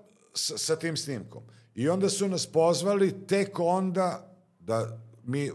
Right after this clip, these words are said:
u P G P-u, R T S-u radimo drugu pesmu. Pa su onda odabrali pesmu Eva,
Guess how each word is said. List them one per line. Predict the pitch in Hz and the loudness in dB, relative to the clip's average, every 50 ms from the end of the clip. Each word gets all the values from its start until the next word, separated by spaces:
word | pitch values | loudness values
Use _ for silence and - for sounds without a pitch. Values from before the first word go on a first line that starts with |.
| - - | -6 -6
u | 131 131 123 98 110 | -4 -4 -4 -2 -2
P | 127 123 | -2 -2
G | 117 101 110 110 | -2 -2 -6 -4
P-u, | 113 113 113 113 104 101 71 76 | -2 -2 -2 -2 -2 -4 -2 -4
R | 101 98 90 | -4 -4 -4
T | - - 101 101 | -4 -4 -4 -4
S-u | - - - 95 80 82 | -4 -4 -4 -4 -4 -2
radimo | 92 92 95 95 82 95 98 98 85 71 - - - _ _ - | -2 -2 -2 -2 -2 -4 -6 -6 -8 -12 -14 -18 -20 _ _ -8
drugu | - 95 95 80 69 | -4 -4 -4 -4 -4
pesmu. | 60 - 58 - - - - - | -8 -10 -10 -10 -10 -12 -6 -4
Pa | 117 123 123 | -2 -2 -2
su | 117 113 120 135 123 | -2 -4 -4 -2 -2
onda | 131 135 127 135 | -2 -4 -4 -4
odabrali | 123 120 120 120 113 104 110 98 92 92 90 90 87 | -4 -2 -2 -2 -2 -4 -4 -4 -6 -8 -8 -8 -10
pesmu | - - 82 82 76 - 76 78 71 67 58 58 60 64 | -8 -6 -6 -6 -6 -6 -8 -10 -10 -8 -10 -10 -10 -10
Eva, | 71 82 110 147 156 | -6 -4 -2 -2 -2